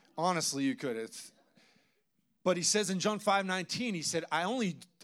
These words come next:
I'm only doing what I see my Father do." That means we, we would be, we would, we would be so good for us if we would just stop and listen to the Holy Spirit every day, every day.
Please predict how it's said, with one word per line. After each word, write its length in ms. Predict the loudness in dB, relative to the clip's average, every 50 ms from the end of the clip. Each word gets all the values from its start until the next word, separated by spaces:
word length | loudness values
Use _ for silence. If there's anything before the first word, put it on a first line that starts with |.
| -16 -10
I'm 140 | -2 2 2
only 200 | 2 4 2 2
doing 400 | 2 4 4 6 6 6 6 6
what 100 | 4 4
I 100 | 4 4
see 360 | 4 4 4 2 0 0 0
my 160 | 0 0 -2
Father 480 | -2 -4 -6 0 0 0 2 2 0 -2
do." 340 | -2 -4 -8 -8 -8 -10 -16 -20 _ _ _ _ _ _ _ -20 -20 -20 -20 _ _ _
That 200 | 2 2 4 4
means 240 | 4 4 4 4
we, 280 | 2 2 2 2 2 0 0
we 140 | 2 4 4
would 200 | 4 4 2 2
be, 240 | -2 -4 -4 -6 -12 -20 -20 -20 _ _
we 140 | _ -2 -2
would, 180 | -2 -2 -4 -6 _ _ _ _ _ _ _ _ _ _ _ _ _ _ -20 _ _ _
we 120 | 0 0 2
would 80 | 2
be 120 | 0 2 4
so 520 | 4 4 6 4 4 2 0 -2 -4 -6
good 380 | -4 -2 0 0 0 0 -2 -6
for 220 | -6 -2 0 0
us 260 | 0 2 0 0 -2 -4 -12 -20 -12 _
if 140 | -8 -4 -2
we 100 | -2 2
would 140 | 2 2 2
just 260 | 2 2 4 6 6
stop 420 | 4 4 2 0 0 0 -2 -2 -8
and 200 | -8 -6 -6 -6
listen 440 | -2 0 0 2 2 2 0 0 0
to 80 | 0
the 160 | 2 2 2 4
Holy 240 | 4 4 4 4
Spirit 460 | 4 2 2 2 0 0 0 0 0 4
every 260 | 4 4 4 4 -2 4
day, 240 | 4 6 6 6 4
every 240 | 4 4 4 4 4
day. 380 | 6 8 8 8 8 6 2